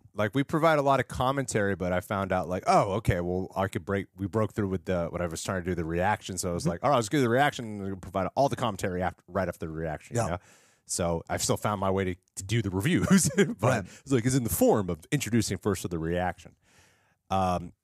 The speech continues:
Speaker 1: so, yeah, you just figure it out over time. Johnny, Sean, Sean, got a question for you.
Speaker 2: Yeah.
Speaker 1: How about you doing a ranking of all Stanley Kubrick's movies, and how about Real Rejects do reactions to each one?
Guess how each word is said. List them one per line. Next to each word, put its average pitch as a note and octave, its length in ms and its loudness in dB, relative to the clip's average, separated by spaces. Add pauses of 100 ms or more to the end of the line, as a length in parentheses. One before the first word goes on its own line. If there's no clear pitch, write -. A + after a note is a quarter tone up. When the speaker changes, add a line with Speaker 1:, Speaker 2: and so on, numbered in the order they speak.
(260)
Speaker 1:
so, D#3 120 2
yeah, D#3+ 220 4 (120)
you A#2+ 100 -2 (140)
just - 140 -4
figure A2+ 200 0
it G2+ 60 2
out F#2+ 100 2
over D#2+ 120 -6
time. D#2+ 280 -6
Johnny, G3+ 480 4 (1200)
Sean, B3+ 640 6 (1300)
Sean, F#3+ 440 6 (1200)
got F3 140 4
a - 20 6
question D3+ 360 2
for C3+ 180 2
you. C3 60 6
Speaker 2:
Yeah. C3 120 0 (180)
Speaker 1:
How F3 200 4
about A#3 220 4
you G3+ 100 0
doing E3 180 4
a D3 60 4
ranking C3+ 320 2
of A2 120 -4
all C#3+ 240 6
Stanley C3 420 2
Kubrick's G2+ 500 0
movies, F#2 340 -2
and G#2 100 -6
how B2 120 0
about B2+ 260 2
Real B2+ 220 2
Rejects A2+ 400 0
do G#2+ 160 0
reactions G2+ 500 0
to F2+ 160 -8
each G2 260 -8
one? F2 360 -4